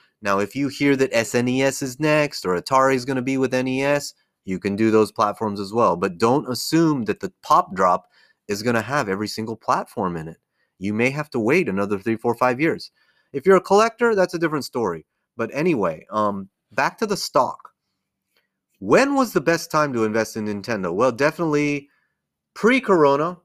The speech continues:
Let's, let's start with the most recent run-up. I mean, anything, any stock that you could have timed at the bottom, you know,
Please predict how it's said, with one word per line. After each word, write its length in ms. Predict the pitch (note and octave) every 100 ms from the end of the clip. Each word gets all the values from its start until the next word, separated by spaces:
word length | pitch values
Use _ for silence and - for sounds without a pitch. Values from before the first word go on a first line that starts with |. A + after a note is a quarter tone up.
| _ B2+
Let's, 420 | B2+ C3 - -
let's 220 | C#3 D3
start 300 | - C#3+ B2+
with 120 | B2
the 80 | A2+
most 340 | A#2 B2+ B2
recent 360 | A#2+ A#2+ - G2
run-up. 420 | G#2 G2 D#2+ - -
I 100 | A#2+
mean, 240 | B2 B2+ -
anything, 640 | G3 C4 C4+ - C3 B2+ -
any 260 | D#3+ A3+
stock 580 | G3 - F3 D3 B2+ -
that 180 | - -
you 180 | A2+ B2+
could 180 | - B2+
have 160 | G2+
timed 460 | - C#3 A#2+ F#2+ F#2
at 100 | F2+
the 80 | F#2
bottom, 460 | G#2+ A2+ F2+ E2 - _ _ _ _
you 100 | B2+
know, 300 | G#2 F#2+ F#2